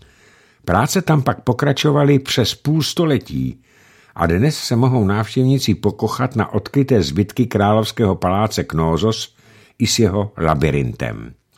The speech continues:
A nálezů, potvrzujících mytologické legendy, je více. Nyní si řekněme několik suchých historických dat, bez nich se žádné historické líčení nemůže obejít.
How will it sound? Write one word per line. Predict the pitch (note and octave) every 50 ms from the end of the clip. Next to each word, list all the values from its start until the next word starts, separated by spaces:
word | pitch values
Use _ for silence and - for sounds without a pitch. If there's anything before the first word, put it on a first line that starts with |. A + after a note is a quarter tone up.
| _ _ _ _ _ _ _ -
A | - F#2
nálezů, | F#2+ G#2+ C3 F3 G#3 G#3+ G3 C#3+ G2 E2 C2+ B1 A#1+ -
potvrzujících | - F2+ E2+ - F#2+ G2 D#2+ F#2 A2 A2 G2+ - - G#2+ - -
mytologické | F#2 G2 F#2 - A2+ G#2+ G2+ G#2+ A#2+ A2+ - - G2+ F2
legendy, | F2+ F#2+ G2+ A#2 B2+ C3+ D3
je | D#3+ E3+
více. | F3 F#3 E3+ - - - C#3 - - _ _ _ -
Nyní | - A#2+ E3
si | F3+ F3 F#3+
řekněme | E3 D#3 C#3 F3 F3 F3 F3+
několik | E3+ D#3+ D3+ C#3 - E3+ D#3+ D3
suchých | - - D3+ - - C#3+ C#3+ C#3 B2+
historických | B2+ B2+ A#2+ - - B2+ B2+ A#2+ A#2 - - - D#2+ D2+
dat, | C#2 - G#2 A2+ - -
bez | G2 F2+ E2+ E2+ D2+
nich | D#2+ A2+ A2+ -
se | - G2
žádné | D2 C#2 F2 F2+ G2 G#2 A2 A2+
historické | G2+ F#2+ G2 - A2 A2 A2 - - - E2
líčení | D#2 E2+ D#2+ - - F#2 F2+ F#2 F2+
nemůže | E2+ E2 D#2+ D2+ D2+ D2
obejít. | C#2 A#1+ B1 A#1 G#1+ G#1+ G#1 - -